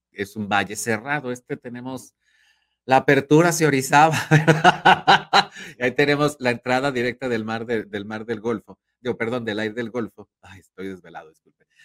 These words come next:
Pero, eh, eh, ah, eh, nos tendríamos que acostumbrar. Y yo, yo, mi, mi mayor, digamos, interés por resolver es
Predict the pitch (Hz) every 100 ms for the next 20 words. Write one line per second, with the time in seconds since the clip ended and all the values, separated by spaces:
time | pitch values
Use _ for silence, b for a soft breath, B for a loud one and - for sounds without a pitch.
0 | b - 151 180 165 160 160 135 131 131
1 | 127 123 b _ 123 123 120 127 127 _
2 | 113 _ _ _ _ _ _ _ _ _
3 | 139 131 156 156 156 151 185 196 196 190
4 | 180 170 147 123 120 123 151 160 143 131
5 | 139 131 127 - 127 131 131 131 175 233
6 | 226 185 _ _ _ 110 120 143 151 156
7 | - 98 _ _ 110 113 _ 110 113 143
8 | 143 - 131 110 101 107 101 98 123 147
9 | - 123 127